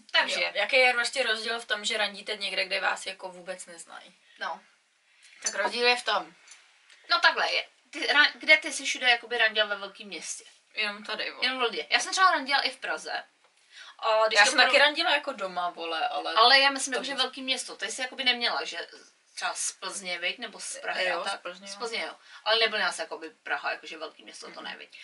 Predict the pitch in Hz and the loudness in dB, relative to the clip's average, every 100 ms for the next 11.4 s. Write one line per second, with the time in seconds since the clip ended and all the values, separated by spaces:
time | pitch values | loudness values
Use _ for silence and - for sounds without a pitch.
0 | - - - 233 226 214 208 208 202 208 | -16 -12 4 4 6 4 4 4 2 0
1 | 202 220 202 196 196 190 180 175 175 170 | -6 -6 -6 -6 -6 -10 -6 -8 -8 -12
2 | 170 - - - - - - - _ _ | -14 -14 -16 -18 -20 -20 -20 -20 _ _
3 | _ _ _ _ 202 208 - - - _ | _ _ _ _ -20 -18 -18 -14 -14 _
4 | - - - _ - - 640 740 719 740 | -14 -14 -16 _ -6 -4 -4 -4 -4 -4
5 | - - - 233 226 202 208 - 185 185 | -2 -4 -2 -2 0 -2 -2 4 4 4
6 | 202 208 208 208 - - - - 202 240 | 0 -2 0 -2 -4 -12 -16 -8 0 2
7 | 240 233 220 220 214 202 196 190 190 190 | 2 -4 -4 -2 -2 -2 -2 0 2 4
8 | 185 196 _ - - _ _ - 185 185 | 2 -4 _ -20 -20 _ _ -4 0 0
9 | 180 180 180 - - 190 185 180 170 160 | 0 -4 -8 -12 -14 -8 -6 -4 -6 -6
10 | - - _ _ - - 175 160 156 - | -10 -14 _ _ -12 -10 -10 -12 -10 -10
11 | - - - | -12 -16 -16